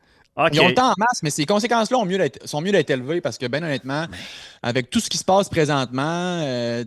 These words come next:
Speaker 2: Trump, euh, le fédéral qui recule, au Québec, on recule, les incitatifs, les programmes de subvention au fédéral, il est épuisé. Au Québec,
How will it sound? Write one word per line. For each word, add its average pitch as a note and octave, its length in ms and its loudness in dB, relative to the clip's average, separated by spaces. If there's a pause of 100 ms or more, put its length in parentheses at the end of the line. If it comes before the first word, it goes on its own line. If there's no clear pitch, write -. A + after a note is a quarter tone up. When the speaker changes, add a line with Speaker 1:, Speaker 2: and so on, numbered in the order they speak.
(100)
Speaker 2:
Trump, F3 640 2
euh, A#2 480 0
le A#2 120 -4 (120)
fédéral E3 560 -2
qui D3+ 160 -8
recule, D3+ 720 -4
au B2 120 -4
Québec, D#3 420 -4
on D3+ 120 0
recule, D3 440 -4
les B2 260 -6
incitatifs, E3+ 840 -4
les A#2+ 140 -2
programmes D3+ 420 0
de C3+ 100 0
subvention C3 800 -2
au A#2+ 40 -4
fédéral, C3 500 -2
il A#2 100 -2
est A2+ 100 -8
épuisé. C3+ 600 -2 (280)
Au D3+ 140 2
Québec, D#3 640 2